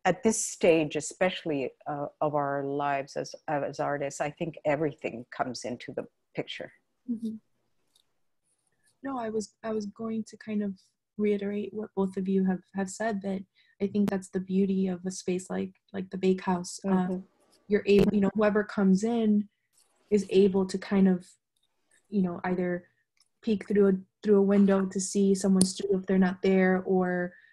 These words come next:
Speaker 2: you know, talk to an artist, um, if they're working in their space. And it's really this focus on the process, on this kind of the behind the scenes that you don't see if you walk into a gallery space or a museum, where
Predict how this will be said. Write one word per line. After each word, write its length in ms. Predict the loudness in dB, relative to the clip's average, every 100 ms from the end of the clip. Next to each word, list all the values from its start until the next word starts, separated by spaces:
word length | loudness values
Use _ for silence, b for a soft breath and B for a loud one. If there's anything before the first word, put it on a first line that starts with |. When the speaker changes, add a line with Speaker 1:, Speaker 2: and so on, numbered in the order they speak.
| b -2
Speaker 2:
you 100 | 4
know, 140 | 4
talk 340 | 2 -2 -2 0
to 120 | 0
an 80 | 2
artist, 600 | 2 2 2 -2 -6 -14 -8
um, 260 | -4 -2 -4
if 120 | -4
they're 120 | -6
working 340 | -4 -2 0 0
in 80 | 0
their 120 | -4
space. 380 | -4 0 0 0
And 80 |
it's 180 | -2 -2
really 240 | 2 2 2
this 260 | -2 -8
focus 440 | -6 -6 -4 -6 -4
on 180 | -4 -4
the 80 | -6
process, 640 | -8 -6 -4 -6 -8 -8
on 140 | -8 -8
this 160 | -10
kind 280 | -8 -2 -2
of 160 | -2 -8 _ _ _ _ -20 -8
the 420 | -4 -2 -4 -6 -12 _
behind 400 | -2 0 2 2
the 80 | 2
scenes 680 | 0 2 4 4 2 -4 -6
that 140 | -4 0
you 100 | 2
don't 200 | 0 -4
see 280 | -6 -2 -2
if 140 | -2
you 180 | -2 0
walk 220 | 0 0
into 240 | -2 -4 -4
a 40 |
gallery 400 | -4 -4 -2 -4
space 400 | -6 -6 -8 -6
or 80 | -8
a 60 | -4
museum, 560 | -4 -2 -2 -2 -6
where 340 | -4 -4 -4